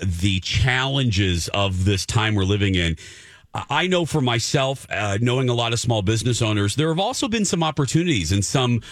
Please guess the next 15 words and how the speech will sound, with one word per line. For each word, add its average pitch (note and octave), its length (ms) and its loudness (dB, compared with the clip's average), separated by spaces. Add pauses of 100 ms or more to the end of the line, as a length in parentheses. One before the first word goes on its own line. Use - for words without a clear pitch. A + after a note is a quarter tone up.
(360)
uh, A#2+ 360 0
discoveries C3+ 1160 0
in A#2 160 0
this G#2+ 160 0
challenging G#2 640 0
time. F2 400 0 (340)
Is E3 160 2
there A3 140 2
anything, G3+ 680 0
um, F3 220 -2 (160)
maybe G3 340 0
it's - 140 -2
been F#3+ 220 2
the, E3 280 2
the D3 220 2